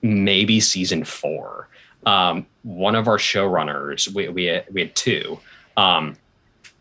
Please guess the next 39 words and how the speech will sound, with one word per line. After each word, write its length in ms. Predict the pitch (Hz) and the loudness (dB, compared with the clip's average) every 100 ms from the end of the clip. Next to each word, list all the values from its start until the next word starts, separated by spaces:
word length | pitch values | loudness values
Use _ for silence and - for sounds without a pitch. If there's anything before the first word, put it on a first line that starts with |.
| - - | -14 -4
he 120 | 123 | -2
did 160 | 117 117 | 2 2
an 100 | 113 | 2
interview 340 | 104 104 107 | 0 -2 -2
with 100 | 90 | -2
the 60 | 87 | -4
Hollywood 380 | 87 98 92 85 | -2 -2 -2 -6
Reporter, 720 | - - 92 87 73 73 - - - - - | -8 -4 0 0 0 -4 -8 -16 -20 -14 0
um, 600 | 95 90 85 80 76 73 _ _ - | 2 4 2 0 -6 -12 _ _ -2
and 240 | 104 95 | 0 0
they 80 | 95 | 0
were 200 | 87 98 | 0 -2
asking 500 | 101 101 - - - | 0 0 -2 -6 -10
him 460 | 90 92 92 85 87 | -6 -2 -2 -2 -4
about 260 | 87 82 | -2 -2
how 160 | - 92 | -2 -4
the 80 | 82 | -2
show's 260 | - 71 | -2 -2
changed 440 | - - 165 147 135 | 0 0 2 2 2
over 120 | 131 | 0
the 80 | 113 | 0
years, 680 | 113 113 107 107 101 - - - - 117 | 2 2 2 4 4 2 -2 -18 -10 -2
uh, 340 | 92 87 85 98 _ _ _ - - | 2 2 0 -6 _ _ _ -18 -10
what's 500 | 202 170 101 101 - | -8 -6 -2 0 2
going 160 | 104 92 | 0 0
on 100 | 92 | -2
creatively 540 | - 101 101 95 95 | 0 0 0 0 0
next 220 | 78 - | 0 0
season, 380 | - 147 139 135 | 2 2 2 2
all 120 | 107 | 2
that 100 | 92 | 0
kind 140 | - 85 | -4 -2
of 60 | |
stuff. 440 | - 71 65 - - - - - - | -2 -2 -4 -8 -12 -16 -16 -12 -4
And 380 | 110 104 107 107 | 0 0 -2 0
they 180 | 110 | 0
s-, 220 | 107 - - | 2 0 -2
they 160 | 131 127 | -2 0
asked, 480 | 143 139 139 131 - | 2 2 2 0 -2